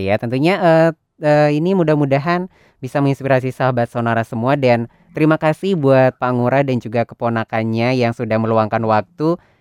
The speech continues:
di sore hari ini ngobrol bersama saya tentunya di Sonora Bali. Ini saya ucapkan terima kasih buat Rahwi, terus Waman dan juga Wahyu.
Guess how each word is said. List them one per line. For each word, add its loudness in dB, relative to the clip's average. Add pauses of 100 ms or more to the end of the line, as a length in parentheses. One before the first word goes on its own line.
(200)
di -2 (440)
sore -2
hari 0
ini 0
ngobrol 2
bersama -2 (600)
saya 0
tentunya -2
di 0
Sonora 0
Bali. -2 (600)
Ini 2 (200)
saya 2
ucapkan -4
terima 2
kasih -4
buat 2
Rahwi, 0
terus -6
Waman 2
dan 2
juga -4
Wahyu. 2